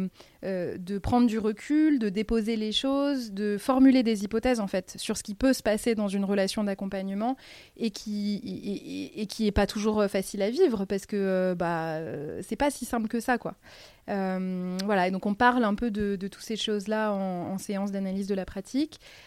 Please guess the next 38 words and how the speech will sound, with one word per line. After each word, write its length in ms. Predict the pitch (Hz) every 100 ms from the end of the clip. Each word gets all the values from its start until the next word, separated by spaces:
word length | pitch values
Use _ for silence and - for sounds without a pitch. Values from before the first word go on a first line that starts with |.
| -
Euh, 720 | 208 196 190 190 185 185 180
moi, 200 | 208 208
je 100 | 233
vois 280 | 220 208 185
beaucoup 280 | 180 226 240
ça 240 | - 240
comme, 360 | 247 233 220 240
euh, 280 | 208 190 190 - - - _ _ - - 165
des 220 | 214 202
espaces 420 | 214 - 240 240
de 100 | 214
possible 720 | 208 247 240 - - 262 226 208 196
ressourcement 1040 | 190 202 208 - 233 - - 214 208 202 247 - - 233 247
<laughs> 440 | 208 - - - -
au 120 | 226
sein 200 | - 254
des 180 | 247 214
institutions. 760 | 208 - 214 214 - 240 285 381 - - - -
Euh, 720 | - 208 202 196 196 196 196 196
alors 220 | 202 196
en 100 | 208
général, 560 | 208 226 220 220 247 254
et 60 |
en 80 | 202
tout 100 | 190
cas 140 | 233
moi, 300 | 226 220 226
euh, 140 | 214 196
dans 120 | 196
mon 180 | 196 202
cadre, 380 | 220 220 214 202
euh, 380 | 196 185 185 185
c'est, 300 | - 202 190
c'est 180 | - 202
comme 220 | 196 196
ça, 260 | - 240
les 200 | 240 202
cadres 480 | 190 226 226 202 170